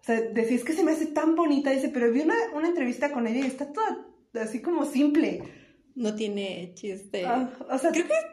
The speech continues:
Speaker 1: o sea, es guapísima, o sea,
Speaker 2: Ajá, es muy
Speaker 1: sí,
Speaker 2: bonita.
Speaker 1: pero n-, él decía que no le encontraba como, como un chiste, o sea, en su personalidad o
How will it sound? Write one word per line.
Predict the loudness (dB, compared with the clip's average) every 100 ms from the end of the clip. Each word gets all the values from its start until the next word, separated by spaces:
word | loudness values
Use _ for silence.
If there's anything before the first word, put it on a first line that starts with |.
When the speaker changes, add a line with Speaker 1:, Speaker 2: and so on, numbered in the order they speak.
| -20 _ -4
Speaker 1:
o |
sea, | -2
es | 0
guapísima, | 6 6 4 0 0 0 0
o |
sea, | 2
Speaker 2:
Ajá, | 2 4
es | 4
muy | 4
Speaker 1:
sí, |
Speaker 2:
bonita. | 6 4 2 -2 -4 -4
Speaker 1:
pero | 2 4
n-, | 4 4 0 -8 -2
él | 0 2
decía | 0 0 0
que | 0
no | 0
le | -2
encontraba | -2 -4 0 2 2
como, | -2 -6 -6 -10 -10
como | -8 -6
un | -6
chiste, | -2 -2 0 -4
o | -4
sea, | -6
en | -6
su | -6 -6
personalidad | -8 -6 -6 -6 -2 0 2 0 -2
o | -6 -6